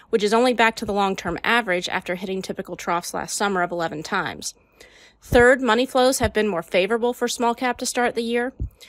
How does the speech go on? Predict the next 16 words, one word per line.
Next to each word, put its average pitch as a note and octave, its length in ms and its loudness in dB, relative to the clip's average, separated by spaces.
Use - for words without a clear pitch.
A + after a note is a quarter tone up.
And G#3 180 -2
fourth, - 560 2
tighter B3+ 300 4
high A#3+ 160 4
yield G#3+ 200 2
spreads G3 420 0
have G3+ 180 -2
supported A#3 420 0
the F3+ 60 -4
small F3+ 260 -2
cap - 300 -8
trade F#3 280 -2
from F3 120 -8
a E3 80 -6
macro E3+ 400 -4
perspective. - 600 -8